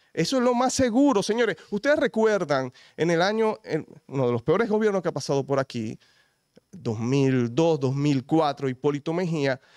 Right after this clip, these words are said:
¿cuál fue la oposi-, eh, cuál fue el, los movimientos de la oposición? Señores, ustedes recuerden que aquí hubo empresarios en combinación con el, el P L D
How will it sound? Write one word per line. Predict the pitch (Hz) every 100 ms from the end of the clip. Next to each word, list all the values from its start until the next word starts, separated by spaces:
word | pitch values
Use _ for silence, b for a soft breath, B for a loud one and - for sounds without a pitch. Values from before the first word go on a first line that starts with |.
| b -
¿cuál | 156 202
fue | - 294
la |
oposi-, | 311 302 285 -
eh, | 185
cuál | 214
fue | 233 294 285 277 254 220
el, | 214 196
los | 190
movimientos | 190 196 185 196 196 208 190
de | 180
la | 165 147
oposición? | - 147 160 - - 135 117 90 - b b b b b _ _ _ _
Señores, | - 120 170 156 -
ustedes | - 104 120 - -
recuerden | 135 - 98 80 143
que | 156 123 113
aquí | 117 104 - 113 117 208 - _ _ _
hubo | - 120 147
empresarios | 139 165 - 110 90 98 175 - - -
en | 139
combinación | 123 123 113 110 117 110 - 123 180 247 180
con | 135 120 107 b b b
el, | b 127 117
el | 123 127
P | - 170
L | 208 208
D | 160 139 208